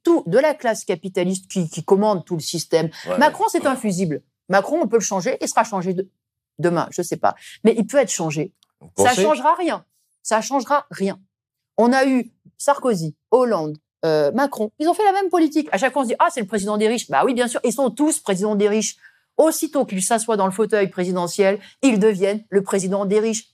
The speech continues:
Speaker 1: Pourquoi ? Parce qu'on est dans une société qui est dominée par, euh, par la classe capitaliste.
Speaker 2: Est-ce que vous avez lu la lettre d'Emmanuel Macron ?
Speaker 1: Oui.
Speaker 2: Et alors ?
Speaker 1: Et alors, bah, écoutez, moi, je, pour moi, c'est un non-événement. Pour moi, c'est un non-événement.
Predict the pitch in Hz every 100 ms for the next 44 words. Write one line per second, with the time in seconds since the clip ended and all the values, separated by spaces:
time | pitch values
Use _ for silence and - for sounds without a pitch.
0 | - 175 - 220 294 - _ - 330 330
1 | 330 330 320 330 285 - 285 359 349 330
2 | 294 294 330 359 381 392 _ 262 226 220
3 | 220 214 _ - 220 214 214 220 220 226
4 | 214 214 226 214 220 - - _ _ _
5 | 95 - 151 98 87 78 80 90 76 71
6 | 69 73 71 - 69 67 71 73 73 71
7 | 73 71 76 67 _ - 143 175 359 233
8 | - - _ _ - 107 92 76 151 190
9 | - _ _ _ - - - 392 233 370
10 | 190 160 175 202 190 220 175 165 160 143
11 | _ _ _ _ _ _ - 185 233 202
12 | 170 233 220 160 147 147 - _ _ _
13 | - 202 277 294 233 285 277 214 220 254
14 | 330